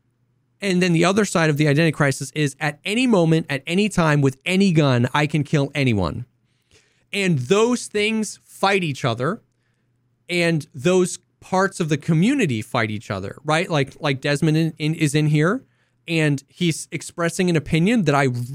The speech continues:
respect, which is that if I play the game, and I m-, get better at the game, and I get better gear,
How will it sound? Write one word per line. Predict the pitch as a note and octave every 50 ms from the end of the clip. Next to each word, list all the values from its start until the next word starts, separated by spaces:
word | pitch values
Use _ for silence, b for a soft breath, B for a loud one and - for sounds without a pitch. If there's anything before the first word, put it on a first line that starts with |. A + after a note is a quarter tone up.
| C#3+ C3+ -
respect, | D3+ E3+ E3 - - - C4 C#4 F#3+ - - _
which | - D3 D#3 - -
is | D#3 -
that | E3+ D#3+ D#3+ D#3+ - -
if | - D3 - -
I | B2
play | A#2 - - C#3 C#3 E3+ A3+
the | B3 D#4
game, | G#3+ E3+ D3+ D#3+ G3+ C4 C4+ - _ _ _ _ _ _ _ _ _ _ _ _
and | - C#3+ C#3+
I | C3+ B2+
m-, | B2 A#2+ A#2+ B2 - - -
get | A#2+ E3 E3 F3 -
better | - F3 F3+ A3 C4+ B3
at | A3 A3 -
the | C#4+
game, | A#3+ - E3+ D3+ D#3+ F#3+ A#3 B3 - _ _ _ _ _ _ -
and | E3 E3
I | D#3+ D3 C#3+
get | A#2+ - D#3+ E3 F3+ -
better | - F#3+ G3 A#3+ B3 A#3+
gear, | G3+ G3+ D#4 E4 D#4 G#3+ D3+ D#3+ G#3+ -